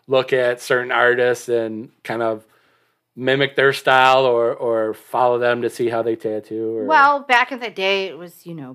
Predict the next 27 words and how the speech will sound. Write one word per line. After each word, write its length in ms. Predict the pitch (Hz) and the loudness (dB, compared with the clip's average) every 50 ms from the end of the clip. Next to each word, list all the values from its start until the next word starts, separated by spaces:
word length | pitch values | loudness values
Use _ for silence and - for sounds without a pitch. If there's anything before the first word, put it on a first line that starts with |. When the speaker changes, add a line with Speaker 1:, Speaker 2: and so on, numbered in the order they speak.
| 135 _ | -12 _
Speaker 2:
Brian 300 | 165 165 156 151 147 160 | -4 -2 -2 -4 -6 -10
Everett 440 | 160 156 160 160 156 156 139 117 | -10 -10 -10 -8 -8 -8 -8 -10
and 80 | - 147 | -14 -14
Jack 300 | - - 170 170 165 - | -12 -10 -10 -10 -10 -14
Rudy 540 | 165 165 170 170 180 180 180 190 196 196 _ _ - | -14 -12 -10 -10 -8 -10 -10 -10 -14 -18 _ _ -10
Speaker 1:
Mm-hmm. 380 | 113 123 127 123 123 127 123 123 _ - - | -8 -6 -4 -4 -4 -6 -8 -12 _ -16 -16
Speaker 2:
and, 460 | 170 165 160 156 151 147 143 143 143 _ _ | -14 -12 -14 -14 -14 -14 -16 -18 -20 _ _
you 80 | 151 | -18
know, 160 | 139 139 131 151 | -16 -16 -16 -12
Sean 340 | - - - 180 160 156 | -8 -6 -4 -2 -2 -4
Anderson 1000 | 151 160 165 165 160 170 160 170 - - 185 160 156 160 160 160 160 160 165 170 | -4 -8 -10 -10 -10 -12 -12 -14 -10 -8 -6 -6 -6 -6 -8 -8 -10 -12 -14 -14
and 260 | 165 165 156 147 151 | -16 -14 -14 -14 -12
Minneapolis 800 | 160 170 165 170 160 160 160 160 - 160 156 160 160 - - - | -12 -12 -10 -8 -6 -6 -6 -6 -8 -8 -8 -8 -10 -12 -18 -16
and, 200 | 151 139 123 - _ _ _ _ _ _ _ - | -16 -16 -16 -18 _ _ _ _ _ _ _ -20
Speaker 1:
Mm. 80 | 190 180 | -14 -10
Speaker 2:
you 60 | 208 | -4
know, 200 | 196 196 180 185 | -2 0 0 0
those 280 | 175 190 196 202 190 - | 0 0 0 0 -2 -2
kind 260 | - 214 185 165 165 | -2 0 0 0 -2
of 60 | 165 | -4
guys 640 | 170 185 175 165 160 160 160 165 175 175 175 - - - - - _ _ _ _ _ _ _ _ _ _ _ - | -2 -2 -2 0 -2 -2 -4 -6 -10 -12 -18 -20 -20 -20 -20 -20 _ _ _ _ _ _ _ _ _ _ _ -14
that 500 | 180 170 190 175 175 160 - - _ 196 | -4 0 0 2 2 0 -2 -6 _ -14
we 220 | 190 196 208 202 | -8 -4 -2 0
all 240 | 175 165 170 175 175 | 0 0 0 -2 -6
looked 300 | 190 196 185 - _ 180 | -8 -8 -10 -6 _ -4
up 200 | 180 170 - _ | -4 -4 -6 _
to. 400 | - - 180 160 160 165 175 185 | -8 -6 -6 -6 -6 -8 -12 -14